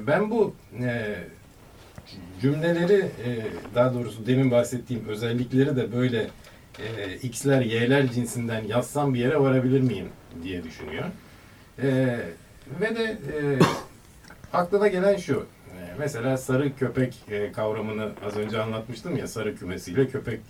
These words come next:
kümesinin kesişimi olan kümenin içinde bütün sarı köpekler var. E, şeyleri, e, kümeleri bu şekilde harflerle göstereyim.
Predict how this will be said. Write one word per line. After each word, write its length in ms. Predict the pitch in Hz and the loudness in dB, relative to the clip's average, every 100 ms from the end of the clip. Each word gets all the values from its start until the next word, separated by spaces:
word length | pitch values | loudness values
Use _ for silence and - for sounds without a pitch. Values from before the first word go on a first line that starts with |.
| 90 87 | -16 -10
kümesinin 480 | 98 95 92 90 90 | -8 -6 -6 -8 -6
kesişimi 560 | 107 - 90 101 107 | -6 -6 -6 -4 -2
olan 320 | 87 87 175 - - - - - - - | -2 -2 -2 -4 -10 -18 -18 -20 -20 -8
kümenin 380 | 156 135 120 123 | 6 6 8 4
içinde 420 | 139 131 131 180 | 2 2 6 8
bütün 220 | 135 151 | 6 4
sarı 280 | 156 139 147 | 4 6 6
köpekler 500 | 131 123 127 123 107 | 4 6 4 4 2
var. 160 | 87 - - - - - - - | 2 -4 -12 -18 -16 -16 -18 -6
E, 440 | 139 135 131 123 117 - - - - - - - - - | 2 6 6 4 2 -6 -16 -20 -20 -20 -20 -20 -20 -10
şeyleri, 560 | - 214 185 151 226 277 139 | 4 6 6 4 4 2 -2
e, 320 | 131 127 120 117 120 - | 0 2 0 -2 -6 -6
kümeleri 440 | 220 208 151 143 | 0 2 2 0
bu 80 | 208 | 0
şekilde 540 | 185 131 123 135 220 220 - | -2 -4 -2 2 2 0 -2
harflerle 520 | 170 175 180 180 131 | 0 0 0 2 2
göstereyim. 600 | 101 98 - - 127 226 | 0 -4 -4 -4 -4 -4